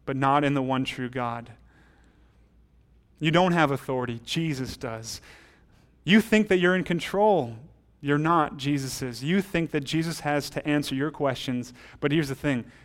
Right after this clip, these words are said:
You have to answer Jesus' questions. And I, I believe one of the questions that you have to answer that comes from Scripture is, "What will you do with your sin? What will you do with it?"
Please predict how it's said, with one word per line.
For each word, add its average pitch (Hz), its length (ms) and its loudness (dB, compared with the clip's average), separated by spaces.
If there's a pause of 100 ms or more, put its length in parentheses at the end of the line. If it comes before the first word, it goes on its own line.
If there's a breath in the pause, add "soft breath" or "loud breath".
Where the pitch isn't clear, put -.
(100)
You 147 160 2
have 147 200 2
to 135 100 -6
answer 127 340 -4
Jesus' 123 500 -8
questions. 120 400 -6
And 120 100 -4
I, 135 180 0 (220 loud breath)
I 147 80 2
believe 143 440 2
one 147 180 4
of 151 140 2
the 147 80 -4
questions 135 640 0 (240 loud breath)
that 143 80 -2
you 147 100 2
have 147 120 2
to - 140 -4
answer 139 440 -2
that 131 200 -6
comes 151 240 0
from 143 140 -6
Scripture 135 340 -6
is, 135 140 -4 (320 soft breath)
"What 160 340 2
will 135 120 0
you 131 100 -2
do 156 260 4
with 147 180 -2
your 117 80 -6
sin? 123 480 -2 (1300 soft breath)
What 214 220 8
will 208 140 10
you 202 120 6
do 233 200 12
with 233 180 10
it?" - 300 -10